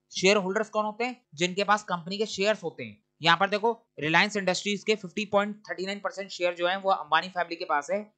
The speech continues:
जबकि जो बचे हुए शेयर्स हैं, रिमेनिंग फ़ोर्टी नाइन पॉइंट सिक्स वन परसेंट शेयर जो है, वो पब्लिक के पास है।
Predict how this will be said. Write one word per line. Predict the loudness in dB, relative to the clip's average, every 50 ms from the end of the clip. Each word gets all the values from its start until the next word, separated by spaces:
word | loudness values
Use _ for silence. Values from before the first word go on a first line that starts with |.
| _ _
जबकि | 2 2 2 2 2 4
जो | 4 4 4
बचे | 6 2 2 4 4
हुए | 4 4 4
शेयर्स | 4 4 4 4 4 4 0 -4
हैं, | -4 -4 -8 _ _ -6
रिमेनिंग | -4 -2 -2 -2 -4 -4
फ़ोर्टी | -2 -2 -2 -2 0 -2
नाइन | -2 -2 -2 0
पॉइंट | -2 -2 -2 -4 _ _
सिक्स | -2 -2 -2 2 4
वन | 2 2 4
परसेंट | 2 0 2 2 -2 -2
शेयर | 0 2 4 4 4
जो | 6 4 4
है, | 4 4 0 -6 _ 0
वो | 4 4 4
पब्लिक | 6 6 2 4 2 -2 -2
के | 0
पास | 4 4 4 4 2
है। | -8 -14 -16